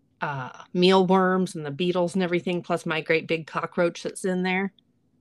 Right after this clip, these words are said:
It's a doobie roach, so it's not like a normal cockroach. Um, I was afraid of the cats knocking that over because,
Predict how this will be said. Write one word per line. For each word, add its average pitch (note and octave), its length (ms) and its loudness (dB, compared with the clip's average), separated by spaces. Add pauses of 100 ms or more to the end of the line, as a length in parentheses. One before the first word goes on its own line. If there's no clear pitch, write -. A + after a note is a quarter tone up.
It's - 80 -10
a G3 60 2
doobie G3 340 4
roach, C#3+ 320 -6
so D3+ 180 0
it's F3 100 -6
not F#3 180 2
like F3+ 120 -2
a F3+ 60 0
normal F3 440 0
cockroach. - 720 -6 (680)
Um, D#3 500 -2 (380)
I G#3 80 -2
was G#3 120 -2
afraid G3+ 240 -2
of F#3+ 60 -4
the G3 60 -8
cats F3+ 260 -4
knocking D#3+ 460 -6
that F#3 240 4
over - 440 -6 (1200)
because, D3 600 -4